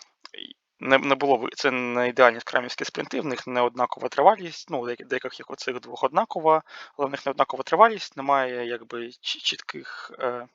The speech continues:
чіткого розподілу мітингів за днями. Наприклад, в кінці кожного кінця, е, спринта мала бути ретроспектива, але, ну, звичайно, вона,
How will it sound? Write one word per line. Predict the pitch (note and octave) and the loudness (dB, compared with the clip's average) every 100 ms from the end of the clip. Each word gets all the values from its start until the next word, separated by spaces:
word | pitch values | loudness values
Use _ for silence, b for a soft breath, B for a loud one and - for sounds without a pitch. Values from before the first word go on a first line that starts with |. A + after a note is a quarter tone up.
| _ _ _ B B B B - | _ _ _ B B B B -6
чіткого | - - C#3+ C3+ | -6 2 2 6
розподілу | C3+ - - B2+ B2 A#2+ A#2 A#2 A#2 A#2 A#2 - - B3 B3 - | 4 4 0 0 0 -4 -6 -8 -8 -10 -10 -14 -18 _ -18 -16
мітингів | - F3+ A3+ G#3+ F3+ F3+ | -8 -4 -4 -4 -6 -6
за | D3+ D#3 | 0 -2
днями. | C#3 D#3+ D3 C3 B2+ | 4 6 6 4 0
Наприклад, | B2+ C3 - B2 - B B B B B | -2 -4 -6 -8 -10 B B B B B
в | - | -12
кінці | - C3 - | -10 -8 -2
кожного | - C3+ B2+ B2+ | 2 2 2 -2
кінця, | - C3 - C3 - - | -4 -8 2 4 4 2
е, | B2 B2 | 0 0
спринта | - C#3+ C3+ C3+ B2+ | -4 -6 4 6 6
мала | A#2+ B2 A#2+ | 6 2 0
бути | A#2 - | -6 -10
ретроспектива, | B2 B2 B2+ - D#3+ - B3+ A#3 A3 G3 F3+ F#3 - - | -8 -8 -10 -10 -10 -6 -4 -2 -2 2 0 0 -10 -4
але, | - B2+ C#3+ C#3 C3 B2+ D#3 | 0 2 2 2 0 -2 -6
ну, | |
звичайно, | D3+ C3+ D3+ B2+ | -6 2 2 2
вона, | A#2+ B2 A#2+ A#2 | -2 -2 -2 -4